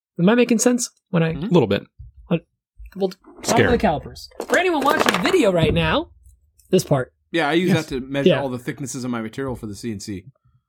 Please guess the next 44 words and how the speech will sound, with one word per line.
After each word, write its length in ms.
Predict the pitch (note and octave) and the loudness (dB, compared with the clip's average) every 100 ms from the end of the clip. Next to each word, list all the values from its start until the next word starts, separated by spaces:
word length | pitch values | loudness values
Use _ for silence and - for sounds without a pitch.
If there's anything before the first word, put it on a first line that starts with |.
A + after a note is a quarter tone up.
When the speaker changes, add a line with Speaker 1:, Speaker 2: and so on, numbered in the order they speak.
| _ _ _ _ _ - | _ _ _ _ _ -10
Speaker 2:
When 120 | C3 | 0
it's 100 | A3+ | 2
Speaker 1:
Yeah, 80 | C#3+ | 2
Speaker 2:
on 60 | C3+ | 0
the 60 | |
Speaker 1:
so, 120 | A#2+ | 2
Speaker 2:
bed, 160 | G3 F#3 | 4 4
Speaker 1:
like, 80 | A#2+ | 2
Speaker 2:
I 120 | A2 | -4
drop 280 | G#2 - E3+ | -10 -4 0
Speaker 1:
exactly, 320 | G3 B3+ F3 | 2 2 2
Speaker 2:
it 20 | E3 | 0
on 40 | |
Speaker 1:
you 60 | E3+ | 0
just 140 | E3 | 2
Speaker 2:
there. 100 | F3+ | 2
Speaker 1:
drop 120 | F3 | 2
it 60 | G3+ | 2
on 140 | G3+ | 2
there. 160 | D#3+ C#3 | 0 -4
Speaker 2:
<clears throat> 20 | |
Yep. 180 | A#2+ - _ | -6 -10 _
Speaker 1:
But 100 | F#3+ | 0
I 40 | A3 | 2
use 200 | C4 A3 | 4 2
it, 120 | A3+ | 2
I'll 140 | F#3+ | -2
bump 260 | F3 G#3 G#3 | 0 0 2
up 160 | G#3 - | -2 0
the, 240 | F#3+ F3+ | -2 0
uh, 100 | D#3+ | 0
the 120 | D#3+ | -2
blade 320 | D3+ F3 G#3 | 0 2 4
against 280 | G3 F#3 E3+ | 4 0 -2
the 60 | E3+ | -2
bottom 360 | D#3 E3+ G3 - | 0 2 2 0
and 160 | D#3+ | -4
then 260 | D#3 D3+ D3 | -2 -4 -2
the 120 | D3 | -2
top 340 | - - D#3+ - | -2 -6 -6 0
plate 240 | G3 F3+ | 2 2
against 280 | E3 D#3+ - | 2 0 0
that, 240 | E3+ F#3 - | 0 0 -4
and 200 | C#3+ | -10